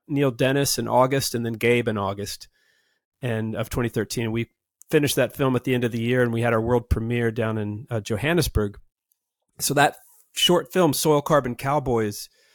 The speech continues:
started everything for me too, man. Um, it was right when I got to Arizona State University. I teach documentary filmmaking here. And we must have shown that film hundreds of times in all sorts of companies,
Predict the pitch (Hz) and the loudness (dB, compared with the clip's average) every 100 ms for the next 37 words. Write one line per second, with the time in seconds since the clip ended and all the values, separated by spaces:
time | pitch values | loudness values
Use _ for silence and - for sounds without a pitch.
0 | _ _ _ _ _ _ - - 165 156 | _ _ _ _ _ _ -4 2 6 6
1 | 147 147 147 156 139 - 123 143 - 156 | 6 4 2 0 0 0 0 0 0 0
2 | 165 104 104 107 - _ 127 127 123 123 | 0 0 -2 -6 -14 _ 0 2 2 0
3 | 120 120 107 _ _ - 123 117 127 147 | -2 -4 -8 _ _ -4 -2 2 4 4
4 | 147 135 135 135 135 131 131 127 127 120 | 2 2 2 2 0 2 2 2 2 0
5 | - 135 147 135 127 135 - 135 127 107 | 2 0 0 -2 -2 -4 -4 -2 -2 -2
6 | 139 127 - 120 117 123 120 120 120 123 | -8 -10 -6 -4 -4 -2 0 0 -2 -4
7 | 123 120 - 117 113 127 131 131 _ _ | -2 -4 -6 -6 -4 -4 -4 -8 _ _
8 | _ _ _ _ 131 117 117 117 110 _ | _ _ _ _ 0 0 0 -2 -4 _
9 | 139 147 160 151 - 135 - 143 139 131 | 0 4 4 2 -2 -6 -2 0 2 0
10 | - 151 131 127 113 156 180 143 120 117 | -2 0 0 0 0 2 2 -2 -4 -4
11 | - 127 113 110 113 123 170 - 147 139 | -2 0 -2 -4 -2 2 2 2 0 0
12 | 123 - 135 123 110 101 - | -2 -2 0 -2 -4 -8 -12